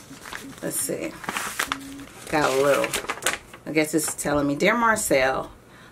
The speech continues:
always a pleasure to talk to you. Thank you so much for being a B E B fan. Enjoy your pretties, Sarah." I definitely will, Sarah.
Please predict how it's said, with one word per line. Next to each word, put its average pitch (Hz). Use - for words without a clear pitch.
always 202
a 196
pleasure 170
to 156
talk 135
to 135
you. 123
Thank 165
you 156
so 151
much 151
for 135
being 135
a 113
B 156
E 165
B 127
fan. 117
Enjoy 143
your 170
pretties, 113
Sarah." 117
I 160
definitely 220
will, 285
Sarah. 254